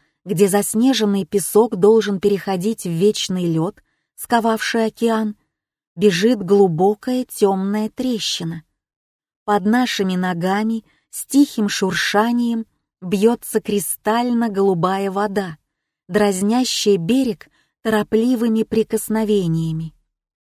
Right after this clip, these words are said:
Вато смотрит на меня безумными глазами. Он садится на корточки — и стягивает коричневую рукавицу, чтобы коснуться воды.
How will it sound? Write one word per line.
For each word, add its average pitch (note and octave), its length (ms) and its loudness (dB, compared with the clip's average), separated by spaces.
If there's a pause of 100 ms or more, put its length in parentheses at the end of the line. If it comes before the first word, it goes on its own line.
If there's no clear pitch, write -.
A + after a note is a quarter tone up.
(380)
Вато F#3 520 -2
смотрит G3+ 560 -2
на F#3 80 -4
меня F#3 360 -2
безумными G3 760 0
глазами. F3+ 760 -4 (560)
Он G#3 160 0
садится G#3 580 -2
на F#3 160 0
корточки — - 760 -2 (380)
и G#3+ 80 0
стягивает G#3 840 0
коричневую F#3+ 840 -2
рукавицу, F#3 680 -4
чтобы F#3 400 -2
коснуться G#3+ 840 -6
воды. F#3+ 480 -4